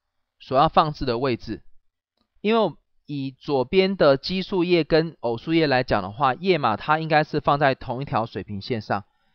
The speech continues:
那我希望呢，是放在页尾至中的位置，就是放在每一页下方水平位置居中的位置上，来放上这个页面的页码。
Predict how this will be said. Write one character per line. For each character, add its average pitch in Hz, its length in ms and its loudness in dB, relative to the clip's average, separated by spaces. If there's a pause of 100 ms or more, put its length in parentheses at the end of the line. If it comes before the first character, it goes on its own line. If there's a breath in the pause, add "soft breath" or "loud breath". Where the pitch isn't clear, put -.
(160)
那 185 120 -2
我 156 120 0
希 160 180 -4
望 175 160 2
呢， 143 160 0
是 160 160 -4
放 156 240 2
在 151 140 2
页 147 240 0
尾 104 160 -4
至 139 180 -6
中 120 220 -4
的 113 100 -6
位 113 220 -2
置， 98 240 -12 (280)
就 170 120 -2
是 170 120 -2
放 175 200 2
在 165 160 2
每 123 240 -6
一 143 80 -8
页 165 200 2
下 151 360 2
方 143 320 2 (1000)
水 139 260 2
平 143 220 -6
位 170 180 4
置 117 220 -10
居 165 300 -8
中 160 200 -4
的 123 120 -2
位 131 160 0
置 110 140 -12
上， 110 280 -2 (520)
来 120 160 -2
放 151 180 2
上 143 200 0
这 151 120 0
个 135 100 -2
页 143 160 -2
面 135 160 -8
的 117 100 -4
页 120 180 -4
码。 92 200 -8